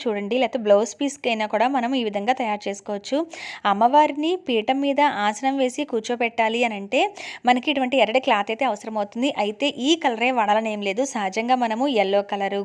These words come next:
గ్రీను ఇలా ఏవైనా వాడచ్చు. మనం పీఠం మీద ఏ క్లాత్ అయినా వేసుకోవచ్చు.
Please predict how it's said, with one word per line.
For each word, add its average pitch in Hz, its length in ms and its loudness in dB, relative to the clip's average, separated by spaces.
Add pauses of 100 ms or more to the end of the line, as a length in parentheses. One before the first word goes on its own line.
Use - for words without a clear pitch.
గ్రీను 214 380 -4
ఇలా 220 200 2
ఏవైనా 233 360 2
వాడచ్చు. 240 440 0 (520)
మనం 240 240 2
పీఠం 226 220 0
మీద 277 120 2 (140)
ఏ - 20 4 (100)
క్లాత్ 214 300 2
అయినా 233 160 2
వేసుకోవచ్చు. 226 500 -2